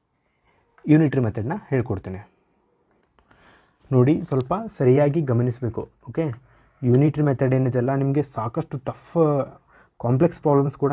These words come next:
ನಿಮಗೆ ಒಂದೇ ಲೈನ್‌ದಲ್ಲಿ ಇದನ್ನು ಆನ್ಸರ್ ಕೊಟ್ಬಿಡುತ್ತೆ. ಟೈಮ್ ತೊಗೋತಾ ಇರ್ಬೋದು. ಈಗ ನಾನು ಮಾಡ್ತಾ ಇರೋದು ನಿಮ್ಗೆ ತಿಳಿಸ್ಲಿಕ್ಕೆ. ಏನು ಪ್ರ-, ಈಗ ನಮಗೆ ಎ ಮತ್ತು ಬಿ ಒಂದು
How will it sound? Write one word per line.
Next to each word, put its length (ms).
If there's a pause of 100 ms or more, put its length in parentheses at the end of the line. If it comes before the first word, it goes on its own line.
ನಿಮಗೆ 200 (160)
ಒಂದೇ 240
ಲೈನ್‌ದಲ್ಲಿ 380
ಇದನ್ನು 160 (100)
ಆನ್ಸರ್ 260
ಕೊಟ್ಬಿಡುತ್ತೆ. 420 (1200)
ಟೈಮ್ 280
ತೊಗೋತಾ 320
ಇರ್ಬೋದು. 320 (220)
ಈಗ 160
ನಾನು 160
ಮಾಡ್ತಾ 260
ಇರೋದು 220
ನಿಮ್ಗೆ 200
ತಿಳಿಸ್ಲಿಕ್ಕೆ. 400 (480)
ಏನು 180 (260)
ಪ್ರ-, 220
ಈಗ 100 (180)
ನಮಗೆ 240 (880)
ಎ 20 (140)
ಮತ್ತು 240 (200)
ಬಿ 140 (2250)
ಒಂದು 200